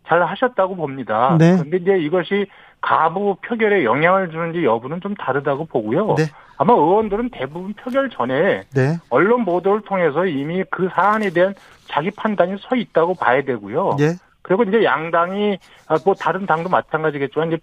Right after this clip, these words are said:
Speaker 1: 표결 직전에 의원총회를 해서 이번 사안을 어떻게 할지를 해서 당론을 모읍니다.
Speaker 2: 네.
Speaker 1: 이제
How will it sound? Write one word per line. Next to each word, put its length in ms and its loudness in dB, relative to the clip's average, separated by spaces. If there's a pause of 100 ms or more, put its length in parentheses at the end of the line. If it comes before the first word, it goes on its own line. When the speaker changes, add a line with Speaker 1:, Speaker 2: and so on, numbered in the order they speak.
Speaker 1:
표결 280 2
직전에 320 -2
의원총회를 760 0
해서 280 0 (280)
이번 420 0
사안을 320 0
어떻게 340 -2
할지를 480 0 (280)
해서 220 -2
당론을 460 0
모읍니다. 800 0
Speaker 2:
네. 220 4
Speaker 1:
이제 120 0